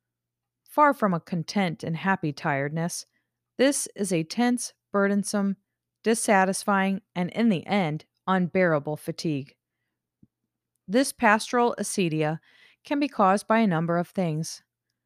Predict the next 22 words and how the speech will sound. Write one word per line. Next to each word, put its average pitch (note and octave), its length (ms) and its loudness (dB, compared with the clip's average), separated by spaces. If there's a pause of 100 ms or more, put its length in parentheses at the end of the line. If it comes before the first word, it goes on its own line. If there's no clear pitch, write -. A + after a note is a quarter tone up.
(320)
Some A#3 400 2
fall G3+ 240 0
into G3 280 0
it F#3 120 0
because G3+ 380 -2
they G#3 140 4
throw A3 320 2
themselves G3 640 0
into F#3+ 260 -2
unrealistic A3+ 800 0
projects D#3+ 640 -4 (160)
and F#3 100 0
are F#3 80 2
not G#3+ 240 2
satisfied F#3+ 680 -2
simply G3 400 -2
to - 120 -10
do E3 240 -2
what E3 200 -4
they E3+ 100 0
reasonably D#3+ 560 -4
can. D#3 460 -4